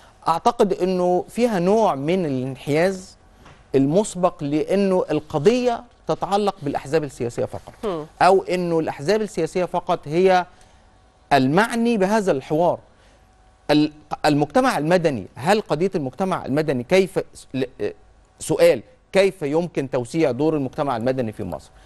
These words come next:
Speaker 1: أليس هذا سؤال يحتاج إلى إجابة مهمة؟ كيف يمكن تنويع مصادر النمو الاقتصادي في مصر والوصول إلى نمو اقتصادي مستدام؟ أليست هذه قضية،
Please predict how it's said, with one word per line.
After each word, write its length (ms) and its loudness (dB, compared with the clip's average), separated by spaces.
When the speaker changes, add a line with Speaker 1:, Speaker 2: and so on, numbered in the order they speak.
Speaker 1:
أليس 240 2
هذا 300 -2
سؤال 400 2
يحتاج 380 -4
إلى 200 -4
إجابة 340 2
مهمة؟ 400 2
كيف 260 4
يمكن 400 0
تنويع 380 2
مصادر 520 0
النمو 440 2
الاقتصادي 500 -2
في 140 -6
مصر 340 -4
والوصول 520 2
إلى 220 4
نمو 300 2
اقتصادي 380 0
مستدام؟ 460 0
أليست 340 4
هذه 180 2
قضية، 240 4